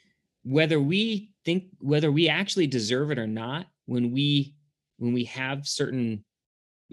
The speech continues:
amounts of money and wealth and advantage, we will begin to, uh, believe we deserve it.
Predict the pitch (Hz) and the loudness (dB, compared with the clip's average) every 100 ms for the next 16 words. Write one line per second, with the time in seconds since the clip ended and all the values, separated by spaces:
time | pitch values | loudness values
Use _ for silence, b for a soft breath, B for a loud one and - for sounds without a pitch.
0 | 104 117 117 120 120 107 104 110 123 131 | -10 -4 -4 -4 -6 -6 -6 -4 -4 -4
1 | 110 104 110 117 127 - 110 95 101 104 | -6 -6 -4 -4 -6 -6 -6 -6 -8 -4
2 | 123 156 156 - b b b b b _ | -2 -2 -6 -14 b b b b b _
3 | _ _ _ 107 131 139 113 143 170 147 | _ _ _ -2 2 2 2 2 4 4
4 | 127 113 123 113 123 113 113 113 _ _ | 2 -2 -4 0 0 0 -4 -10 _ _
5 | _ _ - - 120 117 110 107 107 _ | _ _ -10 -2 -2 0 -2 -4 -8 _
6 | _ _ _ _ _ _ _ _ _ _ | _ _ _ _ _ _ _ _ _ _
7 | 113 107 101 - 135 147 202 151 117 107 | -12 -8 -8 -2 0 2 4 2 0 -4
8 | 101 98 98 - - | -6 -8 -10 -12 -18